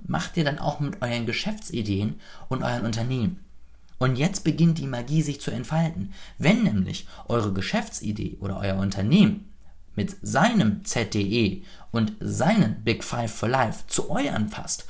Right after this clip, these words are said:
zumindest in einigen Punkten, dann schafft ihr es in eurer Arbeitszeit auch noch eure persönlichen Träume zu verwirklichen. Denn da seid ihr so viel motivierter dabei und ihr geht so viel nach, mehr nach vorne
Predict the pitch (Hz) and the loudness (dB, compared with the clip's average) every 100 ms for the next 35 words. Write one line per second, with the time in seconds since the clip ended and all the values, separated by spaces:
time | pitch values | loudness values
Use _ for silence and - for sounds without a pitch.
0 | - - 151 139 120 - 110 147 151 104 | -2 6 6 6 2 -2 2 6 6 6
1 | 95 98 104 92 - 107 - - - - | 2 2 0 0 -4 -10 -10 -16 -18 -18
2 | - - - - - - 123 165 175 208 | -18 -12 -10 -10 -14 -4 2 6 8 6
3 | 214 - - 151 - - 120 123 - 175 | 2 -6 2 4 2 0 -2 0 4 4
4 | 123 113 110 135 208 107 104 - 107 104 | 4 0 2 4 4 2 0 0 0 0
5 | 180 - - - - 131 127 143 139 - | -2 -6 -14 -16 -6 0 2 2 0 -2
6 | 117 101 110 98 123 135 135 131 127 135 | -2 0 -2 0 -2 -2 -4 -4 0 0
7 | 104 95 - - 110 107 - - - - | 0 -2 -4 -4 -4 -6 -8 -12 -14 -16
8 | - - - - - - - - 143 151 | -18 -18 -20 -18 -18 -18 -18 -4 0 4
9 | 156 160 165 170 180 - - - 117 120 | 4 6 4 6 4 4 -10 -6 2 2
10 | 214 - 269 220 175 - 117 120 208 302 | 2 -2 2 4 4 2 -2 0 2 2
11 | - - - - - 190 190 - - 135 | 0 -2 -4 -6 -2 -2 -2 -8 -6 0
12 | 147 147 139 127 151 214 - 240 214 175 | 0 2 0 4 4 4 0 0 2 0
13 | - - 160 160 - - 147 208 - 170 | -2 2 4 4 0 -4 -2 0 2 0